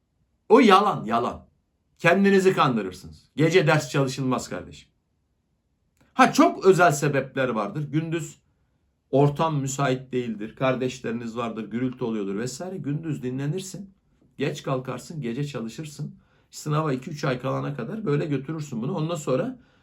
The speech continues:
normal moda geçersin. Bu anlaşılabilir ama her şey yolundayken "Ben gece çok iyi çalışıyorum." Yok ya. Açıyorsun orada müziği. Dalıp dalıp gidiyorsun. Hiçbir şey çalıştığın falan yok. Üç saatte üç sayfa anca götürüyorsun.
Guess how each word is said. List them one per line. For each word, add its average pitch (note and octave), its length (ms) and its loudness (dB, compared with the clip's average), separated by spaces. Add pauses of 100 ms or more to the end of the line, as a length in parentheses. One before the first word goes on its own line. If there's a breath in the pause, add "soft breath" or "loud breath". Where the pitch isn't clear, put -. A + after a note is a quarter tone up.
(140)
normal D3+ 420 2
moda D3 260 2
geçersin. E3+ 600 -2 (300)
Bu C3 80 0
anlaşılabilir D#3 640 0
ama D#3+ 200 2
her F3 140 6
şey F3 260 2
yolundayken E3 720 2 (340 loud breath)
"Ben D#4+ 200 6
gece B3+ 280 2
çok A#3 220 -4
iyi E3+ 120 -4
çalışıyorum." B2+ 600 0
Yok E4 280 4
ya. - 360 2 (180 soft breath)
Açıyorsun D4 440 6
orada D3 260 4
müziği. A#2+ 540 0 (200 loud breath)
Dalıp C#4+ 340 6
dalıp D#3 300 4
gidiyorsun. D#3+ 340 4
Hiçbir A3+ 200 -2
şey G3+ 180 4
çalıştığın F#3+ 480 2
falan C4 300 4
yok. B3 320 2 (220 loud breath)
Üç D#4+ 240 8
saatte C4+ 720 2 (360)
üç D4 180 6
sayfa F3 380 6
anca C4+ 240 4
götürüyorsun. D3 580 -2